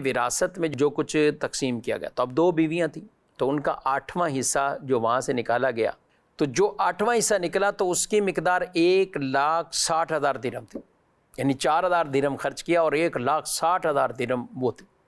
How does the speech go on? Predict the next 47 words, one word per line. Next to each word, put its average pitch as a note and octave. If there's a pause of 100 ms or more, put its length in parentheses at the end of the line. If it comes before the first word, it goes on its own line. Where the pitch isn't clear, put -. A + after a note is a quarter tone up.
(160)
اچھا، -
ایک E3+
اور G3
صحابی E3+
حضرت F3+ (160)
ابو D#3+
عقیل D#3 (180)
انصاری B2+ (400)
رضی A#2+
اللہ G#2+
تعالیٰ B2+
عنہ، - (240)
یہ D#3
چار C#3
کلو C3+
کھجوریں F3
لے F3+
کر E3+
آئے۔ - (720)
اچھا، -
کھجوریں B2+
عام C3
تھیں D#3+
وہاں D3
پہ، C#3 (120)
باغات B2
ہی D3
سب C#3
کھجوروں C3+
کے C3+
اور B2
یہ A#2+
سب A#2+
چیزیں، B2 (340)
لیکن A#2+
لائے، D#3+
انہوں E3+
نے E3
کہا، F3+
میں F3+
نے F3
مزدوری D3+
کی C#3+
ہے B2
اور A#2 (120)
دو F3
سا C#3+